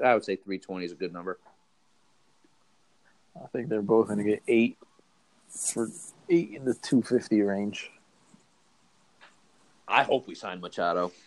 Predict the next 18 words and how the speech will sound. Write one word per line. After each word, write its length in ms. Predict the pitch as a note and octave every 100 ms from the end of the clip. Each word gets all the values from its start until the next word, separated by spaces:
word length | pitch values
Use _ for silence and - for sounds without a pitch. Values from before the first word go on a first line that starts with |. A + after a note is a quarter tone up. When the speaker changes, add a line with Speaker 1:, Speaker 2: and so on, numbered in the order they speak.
| -
Speaker 1:
Imagine 400 | G2 B2 B2 A2
that, 280 | G#2+ A2+ -
death 220 | A2 -
row, 320 | G2 A2 A#2+ -
Aaron 240 | G2 G#2 G2
Judge, 460 | F#2+ G2+ G#2 - - F2+
Machado, 540 | E2+ - F2+ G2 G2+
and 100 | D2+
Stanton. 680 | D#2 - - G2+ G#2+ A#2+ B2+ - _
Woo! 160 | C#4 G4+ B4 C5 C#5 C5+ - - _ _ _ _ _ _ _ _ _
Speaker 2:
Get 140 | - -
rid 180 | A2 G#2
of 80 |
that 180 | G2 F#2+
fucking 340 | - G#2 G2 F2+
bum 280 | E2 F2
already. 360 | F2+ F#2+ F#2+ G2 - - _ _ _
Speaker 1:
Who? 340 | - A#2 A2